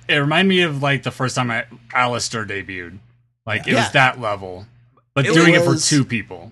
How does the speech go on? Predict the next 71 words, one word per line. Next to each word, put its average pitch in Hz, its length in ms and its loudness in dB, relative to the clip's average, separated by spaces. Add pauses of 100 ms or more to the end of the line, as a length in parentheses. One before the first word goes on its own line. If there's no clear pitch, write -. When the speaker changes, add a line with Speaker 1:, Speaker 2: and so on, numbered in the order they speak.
Speaker 3:
Yes, 156 460 2
and 165 100 2
it 214 60 6
was 220 180 4
like 214 220 2
that, 185 400 2
plus, 196 420 2
like, 180 160 0
Katie 185 240 -4
and 190 80 0
I 185 80 0
were 170 120 0
watching 160 400 0
it, 156 80 2
and 147 100 -4
it 147 60 -4
was 147 200 -6
just 143 220 -10
like, 135 360 -2 (600)
it, 139 160 -12 (120)
I 143 60 -6
mean, 147 260 -2
it 143 60 -6
was 143 160 -6
like 135 240 -4 (100)
an, 127 160 -6 (280)
like 127 140 -10
a 123 60 -6
music 139 440 -6
video 160 540 0
<laughs> - 80 -2
in 190 100 0
the 170 80 -8
sense 151 280 -10
that, 156 200 -4
like, 151 240 2
Speaker 2:
Yeah. 165 320 -2
Speaker 3:
she 175 260 -4
was 175 180 -2
singing 175 340 -2
it 180 220 0
first, 180 460 0
and 151 100 -8
then 139 100 -8
he 143 260 -10
started 165 360 -2
singing 175 360 -4
it 170 100 -4
at 165 140 -6
the 147 160 -8
end. 160 180 -6
I - 40 -2
was 143 100 -8
like, 131 100 -8
"Am 131 100 -14
I 190 60 -10
watching 202 320 -8
a 104 80 -12
fucking - 440 -8
play? 143 400 -4
He 240 40 2
has 214 140 2
this 196 100 -6
Phantom 208 400 -2
of 190 100 -4
the 156 120 -4
Opera 269 380 4
in 294 60 -2
front 349 260 0
of 381 40 -6
me?" 427 320 2